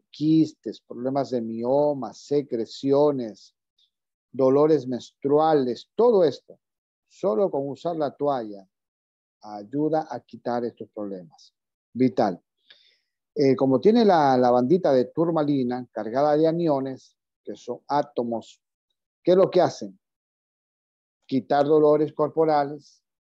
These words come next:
dolores de cabeza, te da energía y créame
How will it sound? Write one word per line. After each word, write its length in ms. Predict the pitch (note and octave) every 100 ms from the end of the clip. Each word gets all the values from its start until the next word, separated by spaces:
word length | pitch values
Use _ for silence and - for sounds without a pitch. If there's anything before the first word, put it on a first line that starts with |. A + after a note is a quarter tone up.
| _ _ _ _ _ _ _
dolores 500 | G#2 A2 C3 D3 D3+
de 120 | D#3+ D#3
cabeza, 600 | D#3+ D3+ D3+ D3 - D3+ _ _ _ _ _ _ _ _ _ _ _ _ -
te 160 | C3+
da 260 | B2 B2+ C#3+
energía 840 | F3 E3+ D#3+ D#3 - D3+ C#3 C#3+ - _ _ _ _ _ _ _ _ _ _ _ _ _ _
y 140 | C3+ A2+
créame 680 | - D#3 E3 D#3+ E3 E3+